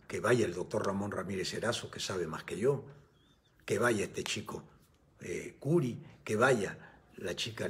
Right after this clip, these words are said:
esta, eh, tanta gente maravillosa que había, que he conocido, que tienen un futuro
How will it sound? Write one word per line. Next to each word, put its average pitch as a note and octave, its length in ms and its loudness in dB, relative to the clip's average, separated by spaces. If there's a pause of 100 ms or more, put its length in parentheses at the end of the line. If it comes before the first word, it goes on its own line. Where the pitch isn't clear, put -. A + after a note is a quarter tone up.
(100)
esta, - 360 -10 (580)
eh, - 400 -8 (360)
tanta A2 300 0
gente - 320 -2
maravillosa F2 680 0
que - 100 -10
había, C3 400 2
que - 80 -4
he G#2+ 40 -8
conocido, D3 680 -2 (760)
que - 100 -6
tienen A2+ 320 0
un A#2 140 0
futuro A#2 580 0